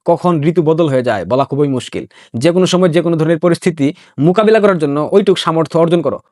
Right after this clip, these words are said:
নয়তো পিটিয়ে পিঠের চামড়া ছিঁড়ে ফেলা হবে, এইটুক নিশ্চয়তা আমি দিতে পারি। বাংলাদেশের রাজনীতিতে এই জানুয়ারি মাসে অনেকগুলা ঘটনা ঘটবে, বিশেষ করে এই সপ্তাহে, এই সপ্তাহে অনেকগুলা ঘটনা ঘটবে। কিছু বিষয় আমি আপনাদের মাথায় দিতে চাই, আপনারা একটু খেয়াল রাখবেন,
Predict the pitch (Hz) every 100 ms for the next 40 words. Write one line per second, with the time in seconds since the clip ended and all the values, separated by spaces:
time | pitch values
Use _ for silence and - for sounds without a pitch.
0 | - 143 185 170 113 - 247 269 254 165
1 | - - 190 190 226 226 226 147 139 _
2 | - 254 196 156 123 101 - _ - 214
3 | 214 196 202 208 190 160 165 165 113 -
4 | 123 175 220 214 214 214 220 202 165 -
5 | _ 147 143 165 180 160 160 156 156 165
6 | 131 135 139 123 131 135 139 160 156 160
7 | _ _ 208 220 185 - 123 - _ -
8 | 165 175 170 160 156 156 120 127 151 131
9 | 117 - 101 170 139 139 - 226 - 254
10 | 196 202 185 185 180 175 151 147 180 170
11 | 143 - 147 139 139 - 175 226 - _
12 | _ - 220 214 151 120 202